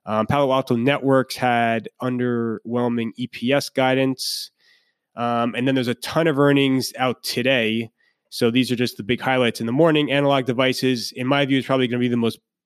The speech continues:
important report of the entire week, just given that it, it has exposure to a variety of different end markets in tech and industrials, et cetera. Um, and it also has that extra month in its quarter. So it'll,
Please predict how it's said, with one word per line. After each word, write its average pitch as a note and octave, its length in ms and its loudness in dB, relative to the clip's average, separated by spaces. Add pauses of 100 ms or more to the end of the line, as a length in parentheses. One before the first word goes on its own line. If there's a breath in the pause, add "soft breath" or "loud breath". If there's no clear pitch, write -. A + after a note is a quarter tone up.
(200)
important C#3+ 480 0
report C3 280 2
of A#2 60 -2
the A#2 60 -6
entire A2+ 300 -2
week, B2 220 0
just - 200 -4
given A#2+ 220 0
that A#2+ 240 0 (420 soft breath)
it, B2 300 -4
it B2 120 -2
has B2 220 0
exposure D#3+ 460 2
to C3 440 2
a B2 80 0
variety B2+ 520 2
of A#2+ 40 -2
different B2 260 -6
end B2 100 -4
markets A#2+ 380 -6
in G#2+ 100 -10
tech C#3 260 -2
and A#2 100 -4
industrials, A#2+ 640 -2
et A2 100 -10
cetera. A#2 420 -2 (560)
Um, A2+ 420 0
and B2+ 120 2
it C3 80 2
also C3+ 280 2
has A#2+ 80 2
that B2+ 200 0
extra B2 300 -4
month A#2 280 0
in A2 80 -2
its G2+ 120 -4
quarter. G2 280 -2
So G2+ 280 -4
it'll, A#2+ 260 0